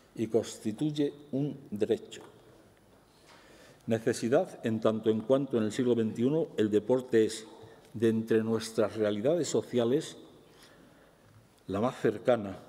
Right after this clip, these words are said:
a los dioses de la antigua Grecia. No tanto por aquello del Olimpo, que también, sino por su capacidad movilizadora, influjo de masas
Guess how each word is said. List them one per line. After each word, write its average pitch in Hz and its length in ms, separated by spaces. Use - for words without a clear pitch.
a 101 80
los 101 220
dioses 110 420
de 104 60
la 98 80
antigua 98 340
Grecia. 92 480
No 107 120
tanto 120 380
por 98 140
aquello 107 360
del 101 120
Olimpo, 120 400
que 95 120
también, 95 520
sino 110 280
por 107 160
su - 200
capacidad 104 560
movilizadora, 110 840
influjo 113 600
de 104 100
masas 123 580